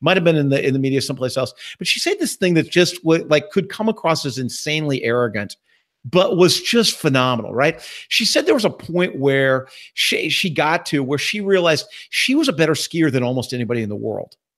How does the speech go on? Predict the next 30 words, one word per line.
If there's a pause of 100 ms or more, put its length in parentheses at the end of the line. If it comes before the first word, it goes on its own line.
(120)
right? (440)
And (180)
she
said,
you
know,
there's
a
point
where, (240)
you
know,
like,
I,
like,
she
had
won
races.
She
was
a
better,
she,
she
had
tons
of
talent,
right?